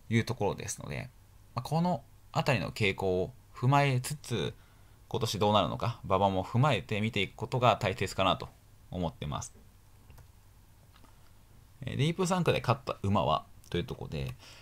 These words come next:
まあ、実は過去十年の五勝中四勝が母父フレンチディプティなんですよね。なので結果的にサンデー×ディプティミニスタ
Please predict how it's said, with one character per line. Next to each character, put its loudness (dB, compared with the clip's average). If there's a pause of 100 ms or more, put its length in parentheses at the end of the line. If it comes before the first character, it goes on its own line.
(120)
ま -2
あ、 -2
実 -6
は 6
過 0
去 4
十 2
年 0
の -2
五 0
勝 2
中 -4
四 4
勝 2
が 2 (640)
母 2
父 0
フ 4
レ 6
ン 4
チ 2
デ 2
ィ 0
プ -6
テ -2
ィ 0
な 0
ん -4
で -8
す -8
よ -8
ね。 -6 (840)
な 4
の 8
で 2
結 -2
果 4
的 -2
に 4
サ 4
ン 4
デ 2
ー× -10 (1300)
デ -4
ィ -8
プ -18
テ 0
ィ 2
ミ 0
ニ -2
ス -8
タ 0